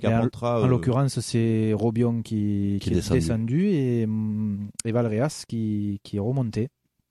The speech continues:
Speaker 3: Le retour de Valréas en
Speaker 1: Le
Speaker 3: élite un.
Speaker 1: retour de Valréas en élite un, ouais.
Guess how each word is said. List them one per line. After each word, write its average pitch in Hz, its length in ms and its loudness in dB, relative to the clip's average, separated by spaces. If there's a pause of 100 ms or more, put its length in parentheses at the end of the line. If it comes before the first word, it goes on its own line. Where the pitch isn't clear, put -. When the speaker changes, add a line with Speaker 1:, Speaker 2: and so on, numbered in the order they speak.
(240)
Speaker 3:
Le 101 80 4
retour 127 320 6
de 127 60 4
Valréas 113 440 4
en 113 60 0
Speaker 1:
Le 101 80 2
Speaker 3:
élite 117 220 2
un. 95 80 6
Speaker 1:
retour 160 380 0
de 127 100 0
Valréas 117 480 2
en 123 80 0
élite 120 220 0
un, 98 160 2
ouais. 90 120 -4